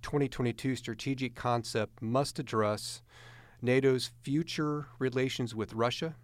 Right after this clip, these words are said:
and China's growing influence on allied security. The strategic concept must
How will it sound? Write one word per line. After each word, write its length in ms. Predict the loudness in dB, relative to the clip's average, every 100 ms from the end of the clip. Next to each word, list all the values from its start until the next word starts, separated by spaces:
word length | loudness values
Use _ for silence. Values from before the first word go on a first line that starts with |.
| -20 -4
and 200 | 0 2
China's 340 | 6 6 4
growing 360 | 4 6 6 4
influence 680 | 0 0 0 0 -2 -8 -12 -16 -20 -20 -16 -4
on 260 | -2 0
allied 360 | 2 4 4 0
security. 500 | -4 -2 -2 -2 -8 -16 -20 -20 -20 -8 0
The 120 | 0
strategic 480 | 0 0 0 0 0
concept 420 | 0 0 -2 -2
must 300 | 0 -2